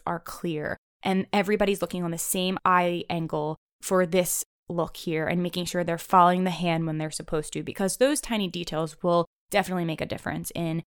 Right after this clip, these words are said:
how it will score and how it will come across at competition and on stage. And then my next bit of advice would be, even if there isn't a story, I would just let the dancers know what the intention is.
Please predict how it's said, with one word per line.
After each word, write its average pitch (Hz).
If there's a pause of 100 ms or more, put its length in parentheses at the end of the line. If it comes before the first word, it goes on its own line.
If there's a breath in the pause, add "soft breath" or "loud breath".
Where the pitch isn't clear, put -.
(120)
how 165
it 175
will 165
score 247
and 190
how 170
it -
will 170
come 165
across 160 (100)
at - (400)
competition 165
and 160
on 156
stage. - (320)
And 247
then 254
my 233
next 220 (240)
bit 214
of 202
advice 185
would 185
be, 180 (240)
even 311
if 320
there 311
isn't 208
a 226
story, 214
I 226
would 277
just 226
let 190
the 185
dancers 170
know 160 (200)
what 185
the 185
intention 180
is. 107